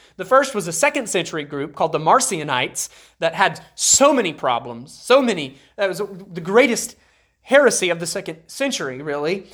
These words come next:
was led by a guy named Marcion, and among their many awful, terrible practices was they would baptize people in the place of dead people, okay? And of course, you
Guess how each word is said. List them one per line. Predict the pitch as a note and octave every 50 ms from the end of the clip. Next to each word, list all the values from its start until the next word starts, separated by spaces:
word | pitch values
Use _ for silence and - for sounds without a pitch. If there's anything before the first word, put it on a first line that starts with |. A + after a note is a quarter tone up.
| - _ _
was | F3+ E3 D3+ F3
led | F3+ G3 G3+ F#3 E3+
by | F#3 F3 E3+
a | E3
guy | E3 F3 F3+ F3+
named | E3+ D#3 D3+
Marcion, | E3 F#3+ B3+ B3+ - - - - A#2+ A#2 F#3 F3 - _ _ _ _ _ _ _ -
and | F3 F3 F3 F3 F3 -
among | - F3 F#3 G#3 B3+ C#4 C4+ A#3+
their | A3+ A3 G3+ F#3+
many | F3 E3+ G3 B3 C4 B3+ G#3 F3 D#3+ D#3+ - _ _ _ _
awful, | A3 A#3+ B3+ B3 A#3+ G#3 F#3+
terrible | - A#3+ A#3 G#3+ F#3+ F#3 F#3 E3+ D#3 - - _ _ _
practices | _ G#3 G3 G3 G3 G#3+ G3+ - A#3 A#3+ A3+
was | G#3 F#3+ E3+
they | A3 A#3+
would | A#3+ A3+ F#3+ D#3 - - _ -
baptize | G#3 A3+ D4+ F4 - - A#3 G#3 F#3+ F#3 - -
people | - G3+ F3+ E3 - F3 F3+ F#3 F3+ - -
in | A#3+ B3+ B3
the | B3
place | B3 B3 A3+ A3+ G#3+ A3
of | G3 F#3+ - -
dead | A3+ A3 G#3 -
people, | - G#3 F#3+ - D3+ A2+ - - _ _ _ _ _
okay? | E3 D#3+ E3+ F3 E3+ - _ _ _ _ _ _ _ - - _ - - _ - - - - - _ _ _ _ _ _ _ _ _ _ -
And | F3+ E3+ E3+ D#3+
of | E3
course, | - - F#3+ D#3+ D3+ - -
you | F#3 F3+ E3+ E3+